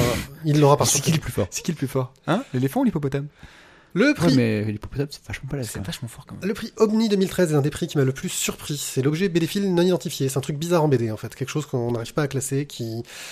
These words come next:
Speaker 1: euh, vraiment bizarre. Euh, on avait Conte et Décompte et Last Man, euh, qui se battent.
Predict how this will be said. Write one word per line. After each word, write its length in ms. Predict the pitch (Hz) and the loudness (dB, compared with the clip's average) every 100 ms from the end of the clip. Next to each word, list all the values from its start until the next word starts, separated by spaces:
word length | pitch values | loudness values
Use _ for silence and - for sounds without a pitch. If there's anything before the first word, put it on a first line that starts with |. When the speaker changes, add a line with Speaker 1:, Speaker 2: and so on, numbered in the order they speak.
| - - | -12 -6
Speaker 1:
euh, 100 | 120 | -4
vraiment 260 | 117 156 | 0 2
bizarre. 360 | 160 135 143 170 - - - | 2 2 0 0 -10 -20 -4
Euh, 140 | 139 147 | -2 2
on 60 | 165 | 6
avait 320 | 185 170 - - _ _ _ _ _ - _ _ - - | 6 6 2 -16 _ _ _ _ _ -20 _ _ -20 0
Conte 200 | 247 226 | 2 4
et 40 | |
Décompte 340 | 190 180 208 202 | 2 4 4 4
et 40 | |
Last 240 | 143 170 - | 4 4 2
Man, 300 | 170 175 151 | 4 4 2
euh, 160 | 127 | 0
qui 160 | 117 - | -2 -4
se 100 | - | -2
battent. 380 | 123 - - | 0 -2 -6